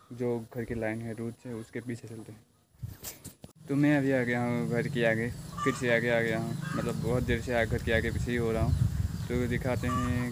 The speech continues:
घर के आगे पीछे और साइड में क्या क्या है। तो साइड में और एक हमारे ये घर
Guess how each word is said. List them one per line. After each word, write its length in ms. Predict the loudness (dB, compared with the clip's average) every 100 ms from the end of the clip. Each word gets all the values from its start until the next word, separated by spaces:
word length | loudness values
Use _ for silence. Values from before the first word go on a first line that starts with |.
| -4
घर 120 | -4 0
के 100 | 2
आगे 200 | 2 0
पीछे 500 | -4 -4 -4 -4 -6 -4
और 100 | -6
साइड 340 | -4 0 2 2
में 220 | -2 -4
क्या 240 | -4 -4
क्या 200 | -4 -6
है। 140 | -6 -8 -10 -4 8 12 12
तो 160 | 12 12
साइड 180 | 12 12
में 380 | 12 10 8 10
और 280 | 12 12
एक 260 | 12 12 8
हमारे 640 | 4 6 8 8 8 8 6
ये 220 | 6 6
घर 380 | 4 4 4